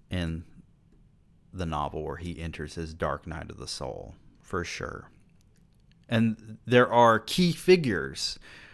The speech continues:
that he goes to. After the battle royale, there's Doctor Bledsoe, there's Lucius Brockway, and then there's, there's Jack, there's Roz. These are important figures who represent different forms of power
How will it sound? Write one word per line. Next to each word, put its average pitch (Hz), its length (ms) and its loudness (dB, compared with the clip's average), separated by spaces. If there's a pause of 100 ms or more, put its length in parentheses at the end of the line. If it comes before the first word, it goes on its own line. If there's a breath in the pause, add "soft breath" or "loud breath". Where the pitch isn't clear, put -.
(280 loud breath)
that 107 80 0
he 104 160 4
goes 117 360 6
to. - 440 -8 (520 soft breath)
After 110 220 2
the 98 140 -4
battle 87 240 0
royale, 80 560 -2 (120)
there's 87 200 -10
Doctor 85 300 -8
Bledsoe, - 680 0
there's 82 300 -8
Lucius 85 340 -10
Brockway, - 760 0 (540 soft breath)
and 82 160 -4
then 80 120 -4
there's, 80 200 -6 (560)
there's 82 240 -6
Jack, 95 560 2 (200)
there's 85 220 -6
Roz. 85 760 4 (1000 soft breath)
These 120 320 2
are 110 340 4
important 113 680 0
figures 95 880 0
who 107 100 -2
represent 101 880 0
different 123 420 0
forms 117 440 2
of 82 160 -10
power 160 720 4